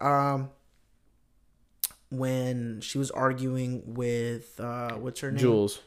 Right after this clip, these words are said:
Speaker 1: Jules, and Jules was like, "I love you, I love you." She's like, "No, she's not." She exposes him.
Speaker 2: And
Speaker 1: Him or her. Him or her
Speaker 2: Mm-hmm.
Speaker 1: exposes them. That was a, that was a, it was like,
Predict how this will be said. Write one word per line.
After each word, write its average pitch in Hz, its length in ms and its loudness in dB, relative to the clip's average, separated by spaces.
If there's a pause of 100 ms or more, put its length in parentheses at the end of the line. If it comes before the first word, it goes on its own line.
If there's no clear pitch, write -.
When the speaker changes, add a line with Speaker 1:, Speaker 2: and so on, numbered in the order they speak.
(140)
Speaker 1:
Jules, 143 460 0
and 123 100 -4
Jules 131 200 -2
was 120 100 -8
like, 123 140 -8
"I 120 100 -6
love 123 280 -4
you, 120 100 -4
I 120 40 -6
love 120 120 -4
you." 120 40 -8
She's 139 100 -12
like, 120 100 -8
"No, 123 120 -6
she's 123 220 -10
not." 117 160 -8
She 131 140 -8
exposes 120 580 -4
him. - 300 -14
Speaker 2:
And 139 160 8
Speaker 1:
Him 131 80 4
or - 40 -2
her. 123 340 -8 (840)
Him 147 180 0
or 127 100 2
her 123 400 0
Speaker 2:
Mm-hmm. 120 100 -8 (340)
Speaker 1:
exposes 127 580 -2
them. 117 240 -6 (520)
That 180 240 4
was 151 220 6
a, 127 320 0 (240)
that 139 100 0
was 165 160 0
a, 131 100 0 (300)
it 170 80 4
was 175 160 4
like, 131 280 2